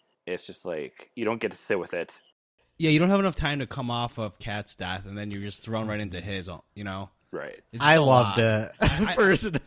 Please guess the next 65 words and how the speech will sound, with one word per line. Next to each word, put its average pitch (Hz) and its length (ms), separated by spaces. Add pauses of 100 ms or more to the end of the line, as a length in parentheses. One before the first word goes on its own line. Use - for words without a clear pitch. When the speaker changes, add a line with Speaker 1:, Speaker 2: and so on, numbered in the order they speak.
(140)
Speaker 2:
I, 165 200
I 190 140
think 226 120
it's 160 120
a 143 40
cool 175 260
scene. 160 400
It 139 120
just 135 200
wish 151 180
I 139 100
had, 160 60
Speaker 3:
I 156 40
Speaker 2:
like 170 100
Speaker 3:
kinda 214 240
like 175 380
the 147 200
surprise 120 720
of 107 140
getting 117 260
his 104 260
death, 101 520
'cause - 140
you 113 160
wouldn't 123 180
expect - 480
it 117 160
so 110 280
quickly. - 420
Speaker 2:
You 160 100
like - 200
that 147 160
one-two 131 340
punch. 110 360
Speaker 3:
Right, 120 180
but 156 120
I 151 100
could 151 140
also 139 300
see 131 220
why 104 360 (440)
it's - 220
too 98 560 (380)
much, 107 440
and, 98 240
you 117 200
know. 76 280 (100)
Speaker 2:
I 143 80
just 156 100
wanna 196 140
come 190 160
down 143 240
a 139 40
little 127 180
bit 113 100
before 117 200
I 113 40
get 101 120
high 104 200
again, 92 260
you 104 60
know 107 80
what 110 80
I 110 60
mean? 110 220